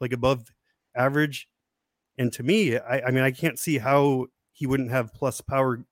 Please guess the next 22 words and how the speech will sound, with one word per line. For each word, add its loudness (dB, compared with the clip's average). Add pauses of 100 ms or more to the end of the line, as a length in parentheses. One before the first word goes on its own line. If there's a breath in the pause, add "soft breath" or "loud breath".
(360)
grades 0
with -4
what -2
he's -6
putting -4
up. 0
I 0
mean, 2
he's 2
got 4
an -2
over 0 (680)
three 4
hundred 4
iso 2 (500)
on 2
the -2
season, 0 (520)
which -2
is -2
significant. -2
So 0